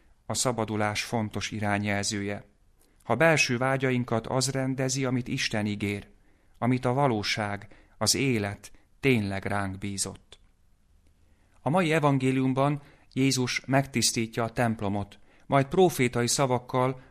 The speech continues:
halálára és feltámadására,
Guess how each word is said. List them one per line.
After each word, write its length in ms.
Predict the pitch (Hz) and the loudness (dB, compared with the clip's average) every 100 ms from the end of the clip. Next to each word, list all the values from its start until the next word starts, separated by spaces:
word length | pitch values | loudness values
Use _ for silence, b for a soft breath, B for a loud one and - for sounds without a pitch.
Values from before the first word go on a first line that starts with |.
| B | B
halálára 680 | - 139 135 127 120 113 110 | 4 6 6 4 2 2 0
és 180 | 101 | -2
feltámadására, 1160 | - 131 131 120 117 113 110 - - 107 104 107 | 0 0 0 0 0 0 -2 -2 -2 0 0 -2